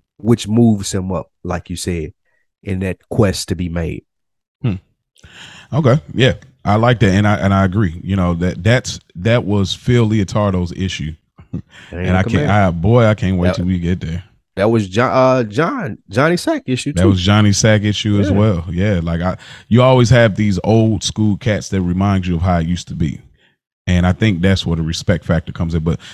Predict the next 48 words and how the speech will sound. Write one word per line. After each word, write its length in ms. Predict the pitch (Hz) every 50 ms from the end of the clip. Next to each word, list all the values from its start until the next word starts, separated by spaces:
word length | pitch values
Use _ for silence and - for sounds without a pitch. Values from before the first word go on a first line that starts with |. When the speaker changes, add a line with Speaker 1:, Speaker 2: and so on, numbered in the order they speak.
| - -
Speaker 2:
the-, 160 | - 135 135 -
these 300 | 92 104 127 139 135 107
are, 260 | 117 107 104 98 92 -
uh, 320 | - 95 90 87 85 80 - -
later 320 | 92 98 113 120 110 104
characters 420 | 92 - 113 101 98 73 92 87
that, 160 | 90 92 85 85 - -
that 140 | 90 95 92
have 120 | 87 82 85
yet 120 | 95 98
Speaker 1:
Yep. 80 | 98 -
Speaker 2:
to 60 | 85
be 100 | 80 90
revealed 380 | 85 85 82 92 98 92 87 -
to 80 | -
this 200 | 82 87 87 87
thing. 280 | - - 85 78 73 71 - - - - - - - - _
So 260 | - - 120 107 104
we 140 | 101 107 117
get, 300 | 101 98 131 139 - - _ _ _
uh, 300 | - 104 110 104 104 - - - _ _ _ _ _ _ _ _ _ _ _ _ _ -
we 80 | 117
get 180 | 127 156 - -
Paulie 420 | - 151 151 156 156 156 143 127
and 100 | 120 98 92
Big 220 | 135 135 - _
P, 340 | - - 139 117 95 87 82 92 -
and 120 | - 95
they 60 | 92
go 140 | 101 113 110
knock 260 | 104 113 123 131 127
on 80 | 120 117
the 80 | 113 101
door. 240 | 92 110 107 98
They 120 | 95 95 92
finally 420 | - - 120 120 123 123 120 117
have 100 | 113 107
found 360 | - - 113 104 95 92 92 - - - - _ _
the 80 | - 92
culprits 640 | - - 143 139 98 - 92 87 - - - - - _ _ _
who 100 | - 104 101
have 100 | 95 92
stole 560 | - - - 127 123 123 113 107 101 95 85 - - - _ _
Mister 380 | 92 120 156 165 - - 156
Miller's, 640 | 139 120 120 131 127 107 95 92 90 85 - - - _ _ _ _ _
A 180 | - 127 143 135
J 160 | 117 127 120
Teacher's 500 | 117 - 131 123 - - 101 90 - -